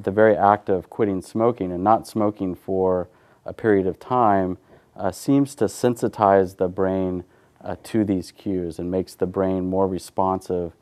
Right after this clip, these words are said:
uh, to seeing these cues. And what we think that means is that smokers, uh, because they haven't smoked a cigarette and because they're craving cigarettes, the, the reward value, the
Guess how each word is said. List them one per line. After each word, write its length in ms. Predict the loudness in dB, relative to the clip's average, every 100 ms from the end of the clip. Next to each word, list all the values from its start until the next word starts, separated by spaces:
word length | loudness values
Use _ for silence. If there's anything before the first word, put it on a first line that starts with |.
| -20 _ _ -14
uh, 220 | -8 -8
to 180 | -8 -14
seeing 400 | -6 -6 -4 -6
these 240 | -10 -14
cues. 440 | _ -16 -14 -16 _ _ _ _ -6
And 100 | -2
what 80 | -2
we 100 | -2
think 220 | -2 2
that 180 | 2 4
means 440 | 4 6 4 2
is 160 | 0 4
that 400 | 4 6 2 -6 _ _ -20
smokers, 680 | 0 2 4 4 2 -2 -20 _
uh, 380 | -4 0 0 -2 -10 _
because 460 | -8 2 2 2 0
they 260 | 4 4 4
haven't 360 | 4 4 2
smoked 340 | -4 -6 -6 -10
a 40 |
cigarette 360 | -10 -8 -10 -10
and 80 |
because 220 | -6 -4 -2
they're 120 | -2
craving 480 | 0 0 0 0 -4
cigarettes, 640 | -6 -6 -6 -6 -8 _ _ -20 _ _ _
the, 280 | 6 8 6
the 140 | 4 2
reward 540 | 2 2 6 6 8
value, 640 | 6 6 4 -2 -6 -8 -10
the 40 | _